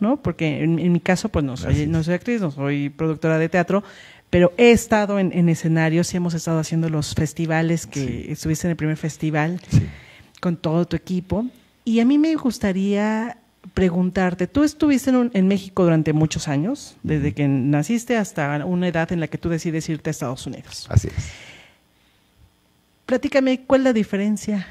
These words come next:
Speaker 1: entre un teatro mexicano a un teatro estadounidense?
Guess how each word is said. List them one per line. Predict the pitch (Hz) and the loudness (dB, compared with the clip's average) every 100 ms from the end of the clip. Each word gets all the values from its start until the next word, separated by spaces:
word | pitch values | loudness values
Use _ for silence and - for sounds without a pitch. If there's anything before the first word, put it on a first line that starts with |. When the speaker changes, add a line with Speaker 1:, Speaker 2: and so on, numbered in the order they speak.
| - - | -18 -6
Speaker 1:
entre | 196 185 190 | -2 0 0
un | 190 202 | 0 0
teatro | 196 185 175 180 180 | 0 2 4 2 0
mexicano | 180 170 165 - 170 175 | -2 -2 -6 -4 0 0
a | 165 | 0
un | 165 | -2
teatro | - 156 151 156 | 0 0 0 0
estadounidense? | 156 156 143 147 156 170 180 - | 0 0 0 0 2 4 2 -2